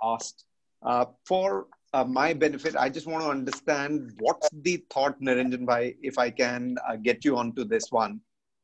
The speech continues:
I don't know whether you're, you're, you're st-, there you are. What, what's the thought of government, Niranjan bhai, on this? Is, uh, is there a thought that, you know, is there an appreciation that the sector would really require a lot? Otherwise, you know, the damage right to the construction worker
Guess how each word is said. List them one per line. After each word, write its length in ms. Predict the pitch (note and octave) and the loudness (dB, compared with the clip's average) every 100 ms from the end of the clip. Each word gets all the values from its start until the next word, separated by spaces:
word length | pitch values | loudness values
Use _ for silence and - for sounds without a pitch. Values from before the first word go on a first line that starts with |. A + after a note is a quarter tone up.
| - | -4
I 100 | B2 | 0
don't 140 | A#2 A#2 | 2 2
know 100 | A2+ | 0
whether 180 | A2+ | 0
you're, 360 | A#2 A2+ A2+ A2 - | 0 0 0 -4 -4
you're, 400 | A#2 G#2+ A2+ A2 A#2 | 0 0 0 -4 -4
you're 180 | A2 G#2+ | -2 -2
st-, 340 | - A#2 G#2+ | -2 -2 2
there 140 | A#2+ | 2
you 160 | A#2 A2+ | 4 4
are. 180 | A2 A2 - - | 2 0 -8 -6
What, 220 | F#3 B3+ | -2 2
what's 220 | G3+ C4 E4 | 2 0 -2
the 100 | C4 | -6
thought 260 | - F#3+ | -2 -2
of 180 | A3 E3 | -2 0
government, 400 | D3 D3+ E3 D3+ | 2 2 0 -2
Niranjan 300 | C3+ B2+ B2+ | -4 -4 -2
bhai, 180 | A#2+ B2+ | 2 2
on 260 | B2 A#2 | 2 -2
this? 220 | A2 A#2 C3+ | -4 -4 -2
Is, 260 | A#2+ G#2 | -4 0
uh, 200 | A#2 A2 A2 | 0 0 -2
is 160 | C3 C#3 | -8 -6
there 160 | F#3+ F#3 | -6 -6
a 60 | - | -2
thought 220 | D3+ D3+ D3+ | 0 0 -2
that, 120 | D3+ - | -6 -4
you 80 | C#3+ | -2
know, 60 | |
is 180 | D3+ C3+ | 0 2
there 160 | F#3 F3+ | 2 2
an 140 | E3+ | 0
appreciation 720 | B2+ D#3 - D3+ C#3 E3 D3+ C#3 | 0 0 0 -2 -2 -2 -2 0
that 180 | C3+ C3+ | -2 -2
the 80 | C3+ | -4
sector 440 | - - - C#3 | -2 -2 0 0
would 340 | B2+ A2+ C#3+ A#2 | 0 -2 -2 0
really 280 | C3 C3 B2+ | 0 2 0
require 720 | A#2+ - A2+ A#2+ B2 C3 B2+ _ _ _ - | -4 0 4 6 6 4 -2 _ _ _ -2
a 100 | B2 | 0
lot? 300 | A2+ A#2+ C3+ - | 2 2 0 -4
Otherwise, 680 | B2 B2+ B2 B2 B2 A#2+ A2 - | -4 -2 -2 0 -2 -4 -8 -12
you 80 | |
know, 120 | A#2+ A#2 | -10 -6
the 120 | A2 | -6
damage 640 | G2+ G2+ A#2+ B2+ B2 G#2+ - | -4 -4 -2 -2 -2 -6 -14
right 420 | B2 A2 B2+ B2+ - | -6 0 0 0 -6
to 80 | |
the 80 | B2+ | -6
construction 640 | - A2 - A2+ - B2+ G#2+ | -4 -4 -6 -10 -6 -4 -2
worker 480 | A#2 D#3+ B2 G#2+ | -2 0 0 -2